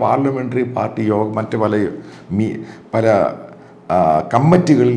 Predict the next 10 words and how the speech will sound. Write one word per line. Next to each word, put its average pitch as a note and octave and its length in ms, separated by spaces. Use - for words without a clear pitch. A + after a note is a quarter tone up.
നിന്ന് A2+ 180
മാറ്റുന്നത്, G#2 600
അയാൾ A2 140
ഒറ്റപ്പെടുത്തുന്നുള്ള G#2+ 800
സംഭവങ്ങളൊക്കെ A#2 680
അതിനുശേഷം C3 720
ഉണ്ടായ G#2 320
ഡെവലപ്മെന്റാണ്. E2+ 760
അതായത് F3 380
നരേന്ദ്രമോദിക്ക് C3+ 1040